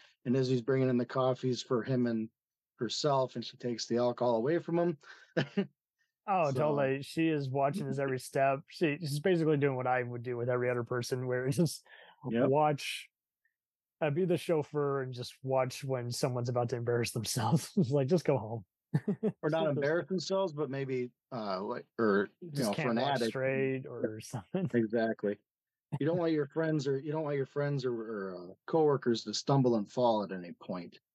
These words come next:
Speaker 2: Oh, totally.
Speaker 1: <clears throat> And then, uh, you know, so you had them helping each other in season one. You know, I loved how her character was developed in season two, uh, Izzy's character. Not only is she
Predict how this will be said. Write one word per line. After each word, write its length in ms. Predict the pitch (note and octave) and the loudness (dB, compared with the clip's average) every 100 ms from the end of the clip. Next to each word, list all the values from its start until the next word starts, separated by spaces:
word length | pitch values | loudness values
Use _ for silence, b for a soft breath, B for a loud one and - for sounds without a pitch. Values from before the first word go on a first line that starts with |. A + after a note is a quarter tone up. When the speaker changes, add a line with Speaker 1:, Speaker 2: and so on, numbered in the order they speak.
| _ _ _ - | _ _ _ -2
Speaker 2:
Oh, 160 | D3+ | -2
totally. 400 | A#2 C3+ C3 A3+ | 0 -2 0 0
Speaker 1:
<clears throat> 640 | - G3+ _ _ _ _ - | 0 -2 _ _ _ _ -2
And 140 | B2 | 0
then, 200 | B2+ A#2+ | 2 2
uh, 320 | A2 G#2+ G2 G#2 | 2 0 0 -2
you 80 | C#3 | 0
know, 100 | B2+ | 0
so 160 | B2+ D3 | 2 0
you 80 | |
had 200 | C#3+ D3 | 2 0
them 200 | D3 D3+ | 0 0
helping 280 | C#3+ C#3+ D3+ | 2 0 0
each 160 | C#3 - | -2 0
other 180 | D3 D3 | 0 0
in 80 | |
season 420 | - D3 C#3+ D3 A#2 | -2 -4 -2 -2 -2
one. 300 | A2+ A#2+ B2 _ _ _ _ _ _ | -4 -6 -8 _ _ _ _ _ _
You 100 | C3 | -4
know, 80 | B2+ | 0
I 120 | C3 | 2
loved 360 | C3 D3 D#3 C#3 | 2 0 -2 0
how 220 | D3 C#3 | 0 0
her 200 | C3+ B2+ | -2 -4
character 400 | - D3 C#3 C#3+ | 0 0 0 0
was 160 | C3+ A#2 | -2 -2
developed 540 | B2 A#2 C3 C3 B2+ | -6 -2 0 0 -2
in 80 | B2 | -6
season 420 | A2+ C#3 B2 A#2 - | -2 -2 0 0 -2
two, 460 | - F3 C#3 A2+ A#2+ _ C3+ | 0 2 2 0 -6 _ -14
uh, 160 | - - | -12 -4
Izzy's 300 | C3 C3 A#2+ | -2 0 0
character. 500 | - A#2 A2+ B2+ B2+ B B B B _ _ | 0 0 0 -2 -4 B B B B _ _
Not 160 | D3 C#3+ | 0 2
only 180 | C#3+ C#3+ | 2 0
is 60 | |
she 260 | C3+ C#3 | 0 0